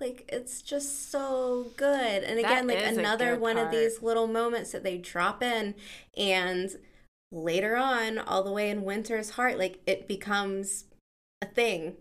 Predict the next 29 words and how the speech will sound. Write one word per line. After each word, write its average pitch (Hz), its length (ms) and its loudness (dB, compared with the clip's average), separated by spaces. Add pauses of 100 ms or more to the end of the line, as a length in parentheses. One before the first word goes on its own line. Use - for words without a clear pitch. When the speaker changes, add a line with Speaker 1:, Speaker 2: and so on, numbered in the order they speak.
(160)
Speaker 2:
Yep. 214 240 0
Speaker 1:
Like, 196 160 -6
a 196 60 0
big, 190 420 -2
big 190 340 -2
thing. 202 220 0
Speaker 2:
A 196 220 -2 (200)
big, 240 420 0
big 175 280 -2
thing. 131 560 -6 (240)
Yeah. 170 500 -6 (720)
I 254 200 2
like, 359 280 -4
the 226 120 -4
part 254 300 -2
on 262 200 -2
that 180 260 0
one 214 180 -4
that 220 140 0
I 226 100 0
really 226 360 -4
like 226 320 -4
is - 200 -8
that - 160 -4
he's 202 280 -10 (140)
doing, 190 680 -4 (120)
like, 170 240 -8
the 170 100 -6
Aiel 160 840 -4